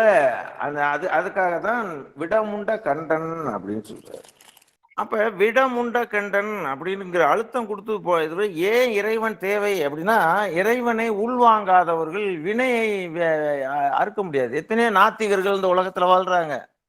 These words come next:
தன்னுடைய புத்திசாலித்தனத்தினாலும் தன்னுடைய திறமையினாலும் இந்த உலகத்துல வாழ்ந்தவங்க கடைசியில முடிவு எப்படி இருக்கும்னா, வினை அவங்கள வந்து ரொம்ப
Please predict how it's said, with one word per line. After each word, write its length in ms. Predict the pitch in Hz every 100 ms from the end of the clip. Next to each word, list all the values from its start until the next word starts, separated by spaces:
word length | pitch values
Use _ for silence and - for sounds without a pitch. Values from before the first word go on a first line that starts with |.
| _ _ _ _ _ _ _ _
தன்னுடைய 300 | 160 190 196 196
புத்திசாலித்தனத்தினாலும் 1160 | 202 190 214 220 202 185 175 170 165 160 170 185
தன்னுடைய 400 | 170 175 170 160
திறமையினாலும் 640 | 160 190 190 170 156 160
இந்த 140 | 185 151
உலகத்துல 420 | 160 180 160 151
வாழ்ந்தவங்க 500 | 143 175 160 151 160 160
கடைசியில 520 | 151 190 196 190 185
முடிவு 360 | 160 190 214
எப்படி 260 | 170 156 175
இருக்கும்னா, 320 | 147 165 175
வினை 320 | 143 165 180
அவங்கள 240 | 151 135 139
வந்து 240 | 151 165
ரொம்ப 260 | 135 160